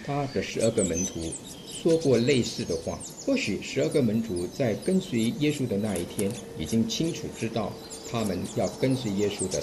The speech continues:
代价，而文士就不同。他或许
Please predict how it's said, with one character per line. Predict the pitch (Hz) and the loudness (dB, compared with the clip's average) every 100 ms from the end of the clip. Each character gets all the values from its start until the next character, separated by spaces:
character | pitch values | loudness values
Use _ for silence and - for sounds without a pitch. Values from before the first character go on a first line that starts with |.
| - | -2
代 | 82 | -4
价， | 73 - 76 - - - - | -4 -6 -8 -10 -12 -10 0
而 | 131 - - | 0 0 0
文 | 110 123 156 | 2 2 0
士 | - 101 - | 0 -2 -2
就 | 101 | -4
不 | 95 | -4
同。 | 92 73 - - - - - | -4 -6 -8 -12 -14 -16 -8
他 | 165 196 | -4 -2
或 | - 196 | 4 4
许 | 117 | 4